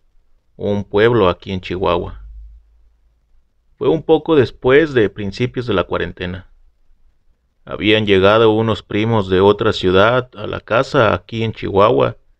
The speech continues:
y sí, anduvimos un poco irresponsables tomando en los antros y nuestros papás nos regañaron.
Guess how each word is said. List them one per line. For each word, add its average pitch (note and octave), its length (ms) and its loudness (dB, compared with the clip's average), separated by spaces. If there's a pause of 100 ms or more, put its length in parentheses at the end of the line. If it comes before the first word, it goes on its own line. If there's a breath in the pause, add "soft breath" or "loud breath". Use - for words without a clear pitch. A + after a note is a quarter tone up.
(420)
y E2 260 -12
sí, G2 320 -6 (300 loud breath)
anduvimos G#2+ 600 -2
un A#2+ 140 2
poco A2+ 480 0
irresponsables G#2 1000 -2
tomando G#2 420 -2
en G#2 80 -2
los F2+ 220 -4
antros A2+ 500 -2 (400)
y C2 160 -10
nuestros - 320 -12
papás G#2 480 -2
nos F#2 160 -6
regañaron. F2 560 -4